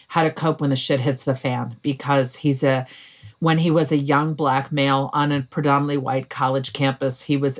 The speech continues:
at a frat party. A fight broke out. Somebody called the cops. And when the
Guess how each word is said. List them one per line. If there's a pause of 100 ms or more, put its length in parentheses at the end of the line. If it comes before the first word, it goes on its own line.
at
a
frat (440)
party.
A
fight
broke
out.
Somebody
called
the
cops.
And
when
the